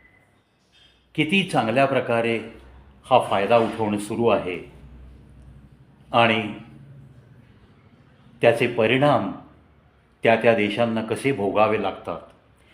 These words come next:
याचं ज्वलंत उदाहरण म्हणजे इस्रायलनंतर ऑक्टोबर दोन हजार तेवीस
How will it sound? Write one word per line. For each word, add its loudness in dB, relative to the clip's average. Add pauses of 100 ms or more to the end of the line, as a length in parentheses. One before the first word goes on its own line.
(100)
याचं -2
ज्वलंत -2
उदाहरण -4 (1600)
म्हणजे -2 (160)
इस्रायलनंतर 0 (720)
ऑक्टोबर 0
दोन -2
हजार -2 (120)
तेवीस -4